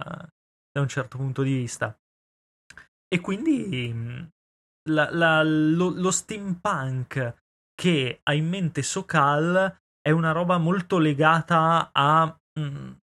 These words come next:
una particolare idea, una particolare industria, cioè non è una roba del mondo che, che funziona a vapore, che si è evoluto in quel modo. È una roba quasi, appunto, che sta lasciando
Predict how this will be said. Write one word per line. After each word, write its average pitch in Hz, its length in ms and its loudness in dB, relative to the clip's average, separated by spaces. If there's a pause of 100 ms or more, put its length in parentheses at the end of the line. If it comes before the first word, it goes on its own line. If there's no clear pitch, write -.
(140)
una 160 180 4
particolare 175 920 2
idea, 147 560 2
una 143 200 0
particolare 175 640 2
industria, 143 840 2
cioè - 160 -2
non 160 180 2
è 185 40 2
una 170 180 2
roba 143 320 4
del 156 300 4
mondo 131 680 2
che, 127 220 -2
che - 140 -8
funziona 147 540 0
a - 20 4
vapore, 139 540 2
che 139 100 -4
si 139 140 0
è - 20 6
evoluto 139 380 -2
in 131 100 -4
quel 135 200 -2
modo. 120 460 -2 (340)
È 160 120 4
una 175 160 4
roba 220 240 6
quasi, 190 520 2
appunto, 220 420 -4
che - 120 -6
sta - 160 0
lasciando 139 1160 -2